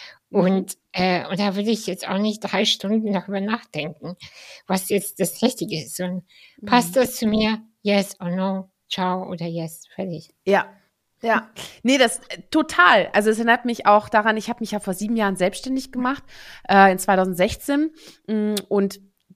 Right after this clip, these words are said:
Speaker 1: da hab ich dann, also ich hab erstmal den Bauchladen Shirin eröffnet damals, ne? So, also alles, was ich irgendwie gut kann, zusammengeworfen und das sozusagen angeboten, ne? Und ich hab mir nämlich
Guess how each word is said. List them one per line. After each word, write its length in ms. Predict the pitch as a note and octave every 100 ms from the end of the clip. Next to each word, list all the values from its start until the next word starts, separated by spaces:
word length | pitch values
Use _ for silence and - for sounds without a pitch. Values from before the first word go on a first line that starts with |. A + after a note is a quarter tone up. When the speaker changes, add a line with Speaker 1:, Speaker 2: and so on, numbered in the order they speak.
| -
Speaker 1:
da 200 | F#3+ G#3
hab 80 | G#3+
ich 120 | G3+
dann, 260 | G#3 G3 F#3
also 180 | F#3 F#3+
ich 120 | G#3
hab 100 | G#3
erstmal 240 | G3+ G3
den 140 | F#3+ F#3
Bauchladen 420 | G3 G#3 F#3 F#3
Shirin 320 | - F3+ G#3
eröffnet 420 | F3 D3+ - D#3
damals, 460 | D3 D3 E3 C#4 -
ne? 180 | F#3+ F4+
So, 100 | G3
also 240 | B2 F#3
alles, 240 | - B3 G#3+
was 160 | A3+
ich 80 | G#3+
irgendwie 260 | B3+ B3 G#3+
gut 240 | A#3+ -
kann, 220 | B3 B3
zusammengeworfen 920 | C4+ G3+ G#3 C#4+ A#3+ A3 A#3+ - A#3+
und 240 | A3 G#3 G#3 -
das 200 | G#3+ A3
sozusagen 580 | G#3+ A3+ G3 F#3+ F#3+
angeboten, 560 | F#3 E3+ D#3 D3 - D#3
ne? 100 | F3 - - - - - -
Und 280 | G#3+ A3 G#3
ich 160 | - A3+
hab 120 | B3+
mir 80 | C4
nämlich 280 | A#3+ B3